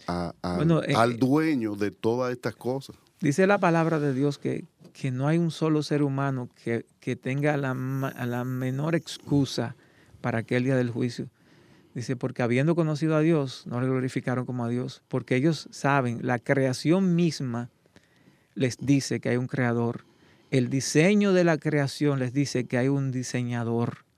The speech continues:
Speaker 2: O sea, nadie tiene excusa.
Speaker 1: Ujú.
Speaker 2: Solo tienen que clamar a Dios. El Señor dice, "Me buscaréis y me hallaréis, porque me buscaréis de todo vuestro corazón".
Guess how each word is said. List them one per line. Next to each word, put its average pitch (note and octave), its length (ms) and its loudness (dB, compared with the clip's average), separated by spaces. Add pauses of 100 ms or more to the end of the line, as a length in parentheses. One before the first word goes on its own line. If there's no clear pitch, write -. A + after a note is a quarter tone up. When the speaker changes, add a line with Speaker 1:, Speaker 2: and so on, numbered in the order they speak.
(300)
Speaker 2:
O - 80 -20
sea, D#3+ 200 0
nadie E3+ 440 2
tiene F3+ 360 -2
excusa. - 800 -4 (840)
Speaker 1:
Ujú. F2+ 140 -4
Speaker 2:
Solo D3 240 4
tienen E3 220 0
que E3+ 100 2
clamar D#3 340 2
a D3 80 4
Dios. C#3 460 0 (120)
El - 80 -12
Señor C3+ 320 -4
dice, D#3+ 240 -2
"Me C#3+ 120 -2
buscaréis C#3 640 0
y F#3+ 40 0
me F3+ 100 0
hallaréis, D3 420 2
porque B2 260 -8
me B2 100 -4
buscaréis B2 380 0
de C3+ 80 2
todo C3 160 4
vuestro C3+ 240 4
corazón". B2+ 480 6